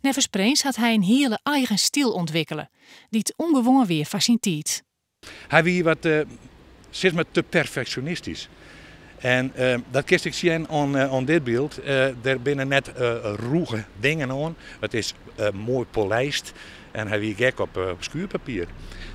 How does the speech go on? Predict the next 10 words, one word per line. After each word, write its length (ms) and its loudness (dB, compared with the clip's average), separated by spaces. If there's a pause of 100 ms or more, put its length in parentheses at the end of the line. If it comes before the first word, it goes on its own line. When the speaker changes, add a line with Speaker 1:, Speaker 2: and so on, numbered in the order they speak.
(100)
Speaker 2:
Dus 160 -2
het 120 -8
moest 240 -6
alweer, 420 4
eh, 160 0 (320)
glanzend 680 -2
wezen. 340 0
Het 100 -4
moest 280 -4
afwezen. 720 -6